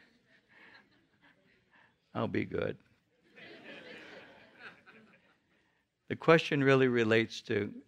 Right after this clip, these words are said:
to God and the way God governs. And he's simply saying, if God is unrighteous, how could he be a just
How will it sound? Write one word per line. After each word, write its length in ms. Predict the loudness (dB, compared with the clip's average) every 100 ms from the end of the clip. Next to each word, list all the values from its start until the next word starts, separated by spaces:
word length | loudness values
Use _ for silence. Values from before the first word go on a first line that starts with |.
| -12
to 100 | -6
God 560 | 0 2 2 -2 -10 -14
and 180 | -8 -6
the 80 | -4
way 140 | -2
God 380 | -4 -4 -6 -8
governs. 640 | -12 -14 -16 -20 -18 -20 -20 _ _ _ _ _ _ _ _ _ _ _ -8
And 160 | -6
he's 220 | -4 -6 -6
simply 360 | -10 -8 -6
saying, 520 | -4 0 0 0 -2 -6 _ _ _ _ -4
if 200 | -4 -4
God 400 | -2 0 0 -2
is 220 | -4 -4 -8 -4
unrighteous, 1040 | -2 -2 -2 -4 -4 -6 -10 -14 -20 -20 _ _ _ _ _
how 240 | -4 -4
could 220 | -2 -4
he 140 | -4 -6
be 300 | -4 -4 -4
a 80 |
just 560 | -6 -6 -6 -6 -12 -16